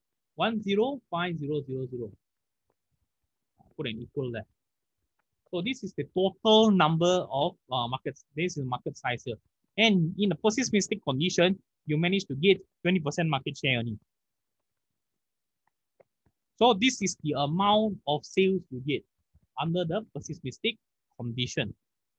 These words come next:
Under expect-, under expected condition, they are a size of hundred and twenty thousand. But then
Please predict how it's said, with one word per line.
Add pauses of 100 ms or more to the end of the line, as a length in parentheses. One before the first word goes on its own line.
(920)
Under
expect-, (260)
under
expected
condition, (560)
they
are
a
size
of (100)
hundred
and
twenty
thousand. (1500)
But
then